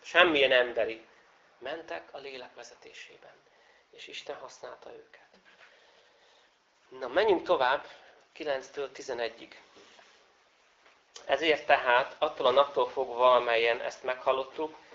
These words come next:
szüntelenül imádkozunk és könyörgünk értetek, hogy tökéletesen ismerjétek meg az ő akaratát minden lelki bölcsesség és be-, belátás révén. Hogy élhessétek, élhessetek az Úrhoz méltón,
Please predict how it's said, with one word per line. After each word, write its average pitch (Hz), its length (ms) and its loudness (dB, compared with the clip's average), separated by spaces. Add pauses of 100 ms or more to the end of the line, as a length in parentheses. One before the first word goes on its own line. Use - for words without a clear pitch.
(220)
szüntelenül 127 600 4
imádkozunk 123 720 -2
és - 140 -12
könyörgünk 117 560 -4
értetek, 117 520 -10
hogy 127 120 -18
tökéletesen 123 760 -4
ismerjétek 117 680 -8
meg 131 300 -8
az 120 100 -16
ő 117 140 -6
akaratát 123 640 -8
minden 123 280 -4
lelki 113 360 -4
bölcsesség 131 720 -8 (480)
és 113 180 -14
be-, 135 300 0
belátás 117 580 -2
révén. 117 460 -14 (380)
Hogy 127 220 -6
élhessétek, 151 920 2 (180)
élhessetek 147 600 -6
az 131 100 -12
Úrhoz 131 380 -8
méltón, 117 560 -4